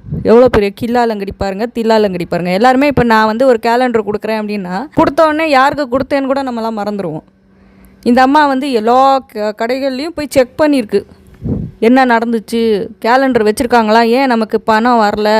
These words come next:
அப்படின்னு இந்த அம்மா யோசனையிலேயே போய், போயிட்டு வந்திருக்கு.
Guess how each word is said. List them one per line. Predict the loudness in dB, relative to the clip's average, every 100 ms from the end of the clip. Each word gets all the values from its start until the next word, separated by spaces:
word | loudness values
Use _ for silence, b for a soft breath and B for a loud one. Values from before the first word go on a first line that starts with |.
| 0 -4 _ b b b b b -2
அப்படின்னு | 0 2 2 2
இந்த | 4 4
அம்மா | 2 2
யோசனையிலேயே | 4 2 0 -4 -4 -4 -4
போய், | -6 -10 -10 -6
போயிட்டு | -4 -2
வந்திருக்கு. | -4 -4 -6 -10